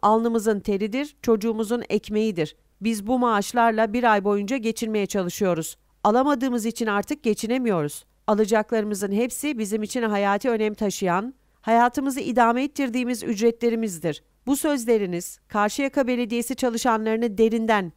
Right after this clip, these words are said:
yaralamıştır. Çözümse basın yoluyla kamuoyuna anlattıklarınız değil, işçinin evine götüreceği ekmeği, çocuğunun cebine koyacağı harçlığı, ödeyeceği faturaları düşünmeden yaşamak istemesidir sözlerine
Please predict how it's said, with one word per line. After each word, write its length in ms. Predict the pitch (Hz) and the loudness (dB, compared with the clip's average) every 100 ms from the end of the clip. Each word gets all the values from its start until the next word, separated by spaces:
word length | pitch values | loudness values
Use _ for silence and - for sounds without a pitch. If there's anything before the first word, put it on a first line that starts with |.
| - | -4
yaralamıştır. 800 | 185 180 175 170 170 - 175 - _ _ | 0 0 0 -2 -4 -4 -4 -4 _ _
Çözümse 680 | - 240 240 247 - 226 269 - | 2 2 2 -4 -2 -2 -2 -2
basın 320 | 214 - 240 | -2 0 0
yoluyla 420 | 226 220 233 226 | 0 2 0 0
kamuoyuna 520 | - 226 226 226 208 | 2 2 4 2 2
anlattıklarınız 840 | 180 190 180 - - 185 170 160 156 | 0 0 -2 -4 -4 -2 -2 -4 0
değil, 380 | 196 226 311 - _ - | 0 0 -2 -6 _ -2
işçinin 540 | 240 - 277 262 269 - | -2 0 -2 0 0 2
evine 300 | 233 247 277 | 2 2 0
götüreceği 600 | 247 240 233 202 208 196 | 0 -2 -4 0 0 2
ekmeği, 680 | 220 220 214 208 226 311 - _ | 0 -2 0 -2 0 -4 -10 _
çocuğunun 500 | - 240 240 254 262 | 0 2 2 0 0
cebine 380 | 233 240 220 240 | 0 -2 0 -2
koyacağı 540 | - 262 233 202 190 180 | 0 0 0 2 4 4
harçlığı, 680 | 196 196 - 202 208 294 - - | 2 0 -2 0 0 0 -6 -2
ödeyeceği 600 | 208 208 220 214 226 233 | 0 2 0 0 0 0
faturaları 640 | 233 226 294 269 233 220 202 | -2 -2 0 0 2 0 -2
düşünmeden 560 | 214 277 247 220 208 | -4 -4 0 0 0
yaşamak 520 | 196 214 240 226 302 | 0 0 0 -2 -2
istemesidir 680 | 247 - 226 220 - 202 214 | -4 0 2 2 0 0 0
sözlerine 840 | 277 - 208 196 190 190 196 233 | 0 -2 0 2 0 0 -2 -4